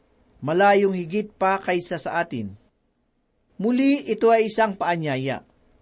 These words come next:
Ang Panginoon ay mapagtiis. Sa matagal na panahon, ang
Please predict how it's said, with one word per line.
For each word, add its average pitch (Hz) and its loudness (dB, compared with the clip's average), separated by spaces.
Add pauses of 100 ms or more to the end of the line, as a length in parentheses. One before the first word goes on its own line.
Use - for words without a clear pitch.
(280)
Ang 185 -2
Panginoon 175 0 (500)
ay 185 2
mapagtiis. 139 -4 (1120)
Sa 226 -2
matagal 247 2
na 226 0
panahon, 190 -2 (360)
ang 180 -4